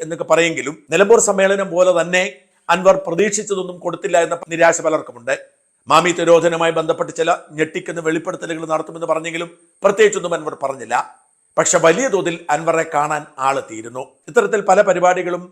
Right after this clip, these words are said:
പ്രാദേശികമായി സംഘടിപ്പിക്കാനും അവിടെയൊക്കെ പോയി ആ സമ്മേളനങ്ങളിൽ പിണറായിക്കെതിരെയും സി പി എമ്മിനെതിരെയും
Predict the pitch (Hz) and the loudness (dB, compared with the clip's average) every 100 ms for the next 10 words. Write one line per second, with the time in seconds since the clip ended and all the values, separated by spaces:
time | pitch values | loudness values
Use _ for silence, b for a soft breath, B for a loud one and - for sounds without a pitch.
0 | _ _ 151 165 185 196 190 175 175 165 | _ _ 4 6 6 2 0 -2 -2 -2
1 | 165 165 147 131 147 160 _ _ - 190 | -4 -6 -4 -4 -4 -6 _ _ 2 4
2 | 254 233 214 156 156 170 175 - _ 156 | 6 4 4 2 2 2 -2 -14 _ 8
3 | 190 190 175 196 190 180 170 170 175 214 | 8 6 0 0 0 -2 -6 -6 0 2
4 | 214 185 151 113 - _ _ _ - - | 2 -4 -4 -8 -10 _ _ _ -4 0
5 | 208 202 185 185 185 | 0 2 0 0 -2